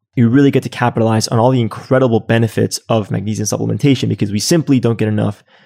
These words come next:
through our diets nowadays. And if you wanna learn more about that, by the way, tune into episode number fifty-six of my podcast with Wade Lightheart, one of the co-founders of Bioptimizers, to learn more.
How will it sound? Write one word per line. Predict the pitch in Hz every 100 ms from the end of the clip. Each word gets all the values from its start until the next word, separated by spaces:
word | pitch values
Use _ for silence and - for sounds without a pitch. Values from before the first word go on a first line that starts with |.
| _ -
through | 113 113 117
our | 123
diets | 101 104 104 107 -
nowadays. | 104 101 101 110
And |
if | 117
you | 175
wanna | 190
learn | 160
more | 143
about | 123 131
that, | - 101
by | 104
the | 107
way, | 107 110 113 - _ _
tune | - 143
into | 143 127
episode | 127 127
number | 120 104
fifty-six | - 165 - 156 - - 160 - - - -
of | - 120 120
my | 117
podcast | 104 160 139 131 117 - _ - - _ _ _ _
with | 120 117 - _ _
Wade | 117 135 139 - -
Lightheart, | 113 - 127 123 113
one | 135 113
of |
the | 107
co-founders | - 135 123 107 101 101 - -
of | 107 - - -
Bioptimizers, | 107 98 110 107 98 95 101 101 -
to | - 107
learn | 104 101
more. | 120 113 -